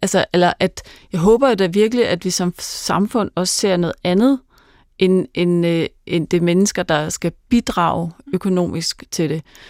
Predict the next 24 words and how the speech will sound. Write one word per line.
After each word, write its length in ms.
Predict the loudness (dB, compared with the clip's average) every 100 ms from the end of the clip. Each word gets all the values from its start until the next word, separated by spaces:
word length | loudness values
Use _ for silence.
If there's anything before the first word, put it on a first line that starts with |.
| -20 -8
Altså, 140 | -2 2
jeg 160 | 2
er 40 | 2
sådan 240 | 0 0
en, 100 | 0
der 60 | -2
har 120 | -2 -4
arbejdet 440 | -2 0 0 -2
selv 200 | -4 -6 -2
hele 180 | 2 2
mit 140 | 2
liv. 200 | -4 -10 -20 _ _
Altså, 180 | -4 -2
siden 260 | 0 4 4
jeg 80 | 2
var 60 |
fjorten. 520 | 0 -4 -4 -4 -6 -10 _ _ -4
Jeg 120 | 0
har, 220 | 2 2 -2 _ _ _ -4
vi 60 | 0
har 140 | 2
sådan 120 | 0
en 40 | -2
stående 460 | 0 2 4 2